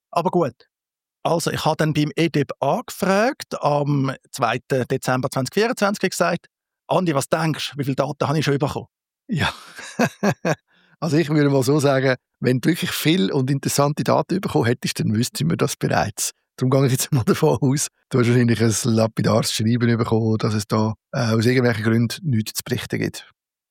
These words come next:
Speaker 1: Also die Annahme ist nicht falsch, wobei ich auch schon über Sachen einfach nie öffentlich geschrieben oder mich geäussert, weil ich einfach nicht dazugekommen bin. Nicht alles, was mir interessant im Leben begegnet, führt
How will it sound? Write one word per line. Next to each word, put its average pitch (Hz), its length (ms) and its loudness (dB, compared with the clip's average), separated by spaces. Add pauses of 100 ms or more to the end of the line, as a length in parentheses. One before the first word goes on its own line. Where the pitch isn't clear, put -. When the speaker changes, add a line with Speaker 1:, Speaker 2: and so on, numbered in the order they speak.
(120)
Speaker 1:
Also 143 200 0
die 135 160 0
Annahme 165 400 0
ist 143 160 -4
nicht 170 320 0
falsch, 175 520 -2 (320)
wobei 151 260 -2
ich 160 280 2
auch 135 160 2
schon 135 160 0
über 135 140 0
Sachen 139 440 0
einfach 117 360 -2
nie 131 200 2
öffentlich 135 520 -4
geschrieben 139 260 -2
oder 143 120 0
mich 127 140 -2
geäussert, 135 380 -2
weil 131 80 2
ich 123 80 2
einfach - 120 0
nicht 127 120 -2
dazugekommen 147 460 0
bin. 110 320 -2 (360)
Nicht - 160 -2
alles, 151 280 2
was 151 80 2
mir 139 240 2
interessant 139 460 -2
im 131 100 0
Leben 135 260 2
begegnet, 135 460 0
führt 139 320 -2